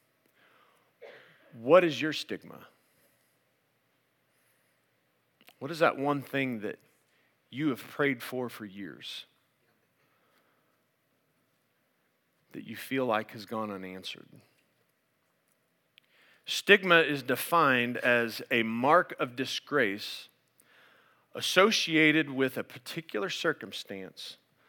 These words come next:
quality, or person. You could say that stigma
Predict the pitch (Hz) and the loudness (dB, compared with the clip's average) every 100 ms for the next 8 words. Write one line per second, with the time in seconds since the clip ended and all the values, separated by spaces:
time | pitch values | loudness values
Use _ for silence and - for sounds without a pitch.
0 | _ _ _ - 143 139 143 143 143 143 | _ _ _ -4 2 4 4 2 -2 -6
1 | 139 - _ _ - - - 123 - - | -16 -20 _ _ -18 -16 -12 -10 -10 -12
2 | - - _ _ _ _ _ _ _ _ | -18 -20 _ _ _ _ _ _ _ _
3 | _ _ _ _ _ _ _ _ _ _ | _ _ _ _ _ _ _ _ _ _
4 | _ - 117 - 156 139 - - - 196 | _ -18 -10 4 6 6 2 -4 2 2
5 | 175 147 127 127 | 2 0 0 0